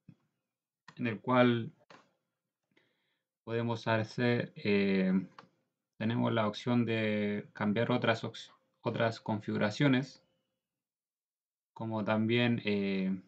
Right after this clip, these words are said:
bueno, podemos activar más redes de invitados. Acá se ve que podemos poner hasta cuatro redes de invitados. Y bueno, acá le ponemos el nombre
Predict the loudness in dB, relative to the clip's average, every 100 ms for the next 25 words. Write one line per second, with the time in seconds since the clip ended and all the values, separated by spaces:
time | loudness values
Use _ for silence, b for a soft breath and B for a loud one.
0 | _ -6 -2 0 0 0 0 -4 -10 B
1 | -8 0 2 4 4 2 2 2 2 0
2 | 0 0 0 0 -2 -2 -6 -6 -2 -2
3 | 0 -2 0 -2 -2 0 -2 -4 -2 -2
4 | -2 -2 -4 0 0 2 2 2 0 0
5 | 0 0 0 0 0 -2 -8 -20 _ _
6 | _ _ _ _ _ _ _ _ _ _
7 | _ _ _ -20 -12 -8 -6 -4 -4 -4
8 | -4 -8 -4 -2 0 2 0 0 -2 0
9 | 0 0 2 4 2 2 0 0